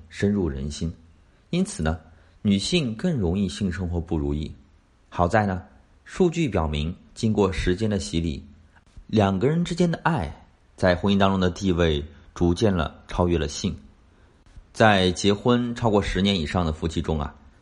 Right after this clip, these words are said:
百分之七十六点七的啊，都认为爱是比性重要的，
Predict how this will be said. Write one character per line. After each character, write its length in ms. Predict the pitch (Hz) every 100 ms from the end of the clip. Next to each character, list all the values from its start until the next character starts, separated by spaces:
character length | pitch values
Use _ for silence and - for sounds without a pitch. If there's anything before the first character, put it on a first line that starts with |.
| - -
百 160 | 98
分 100 | 104
之 180 | 110 143
七 200 | - 151
十 100 | 143
六 80 | 156
点 180 | 104 73
七 220 | - 123
的 260 | 120 - -
啊， 100 | 90
都 140 | 87
认 180 | 87 82
为 200 | 69 67 - - - -
爱 200 | 127 104 - - -
是 140 | - 98
比 160 | 80
性 300 | - - 101
重 180 | 85 85
要 160 | 71 57
的， 160 | 55